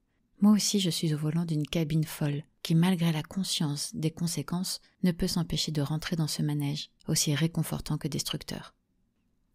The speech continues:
Je viens de vous présenter ma vision, qui lie le développement personnel, professionnel et la vitalité. Bien sûr, le sucre est impliqué dans bien d'autres dossiers tout aussi importants.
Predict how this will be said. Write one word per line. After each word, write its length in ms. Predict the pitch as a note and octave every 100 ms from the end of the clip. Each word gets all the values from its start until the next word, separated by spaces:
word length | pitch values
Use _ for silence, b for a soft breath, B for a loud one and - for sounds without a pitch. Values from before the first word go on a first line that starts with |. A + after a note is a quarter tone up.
| - -
Je 60 | F3+
viens 160 | G3+
de 60 | A3
vous 100 | G3
présenter 380 | - F3+ F3 F#3
ma 140 | E3
vision, 340 | D3+ D3 D3 D#3 _
qui 140 | - E3+
lie 300 | D#3+ E3+ E3
le 180 | D3+ D#3+
développement 460 | E3 D#3 D#3+ D#3
personnel, 480 | E3 D#3+ F3+ E3+ D#3 - _ _
professionnel 640 | - D3 D#3 - D3+ C#3+ - -
et 60 |
la 100 | D#3
vitalité. 640 | D3 D3 D3+ D3 C3+ - - _ _ _ _ _ _ _ _ -
Bien 120 | F3
sûr, 380 | E3 - B3 - -
le 140 | E3+
sucre 240 | E3 - F3
est 100 | E3+
impliqué 320 | D#3+ E3 F3
dans 140 | D#3+
bien 420 | C#3+ D3+ D3 F3
d'autres 380 | F3+ D#3+ D#3+ -
dossiers 320 | C#3 C3+ -
tout 200 | - -
aussi 200 | E3 -
importants. 420 | D#3 - D3 -